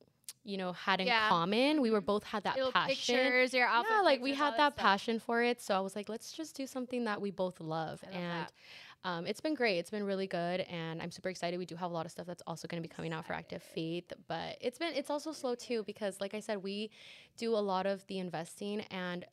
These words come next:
Speaker 1: our brand is cut and sew. So we don't just,
Speaker 2: It takes
Speaker 1: you know,
Speaker 2: a lot more time.
Speaker 1: Yeah,
Speaker 2: I
Speaker 1: we
Speaker 2: get it.
Speaker 1: have to, like, design everything, and we've had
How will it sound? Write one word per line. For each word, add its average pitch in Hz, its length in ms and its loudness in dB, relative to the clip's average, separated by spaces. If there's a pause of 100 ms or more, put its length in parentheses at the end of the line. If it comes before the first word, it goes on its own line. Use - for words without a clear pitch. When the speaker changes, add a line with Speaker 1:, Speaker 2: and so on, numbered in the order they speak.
(140)
Speaker 1:
our 185 180 -2
brand 185 260 -4
is 214 100 -10
cut 190 140 -10
and 175 100 -8
sew. 170 220 -4
So 190 180 -4
we 180 140 -6
don't 214 380 -2
just, 190 300 -6
Speaker 2:
It 226 100 -10
takes - 80 -6
Speaker 1:
you 202 60 -4
know, 185 140 -2
Speaker 2:
a - 20 -8
lot 190 200 -6
more 190 140 -12
time. 151 280 -14 (120)
Speaker 1:
Yeah, 196 160 2
Speaker 2:
I 127 40 -4
Speaker 1:
we 196 120 -4
Speaker 2:
get 165 60 -4
it. - 20 -4
Speaker 1:
have 202 160 0
to, 233 60 -2
like, 214 300 0
design 190 400 -6
everything, 196 380 -6
and 190 100 -4
we've 190 140 -4
had 240 220 -2